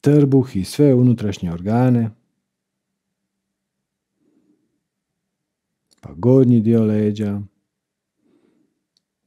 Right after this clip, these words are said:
prsi, ramena.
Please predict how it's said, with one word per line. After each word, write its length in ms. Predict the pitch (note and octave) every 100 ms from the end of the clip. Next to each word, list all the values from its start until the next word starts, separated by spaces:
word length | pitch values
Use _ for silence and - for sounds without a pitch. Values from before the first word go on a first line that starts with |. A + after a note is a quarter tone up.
| _ _ _ _ _ -
prsi, 640 | C#3 B2+ B2 - A#2+ A2 - _ _ _ _ _ _ _ _ _ _ _ _ _ _ _ _ _
ramena. 760 | - D2 C#2+ E2 F#2+ A2+ C#3+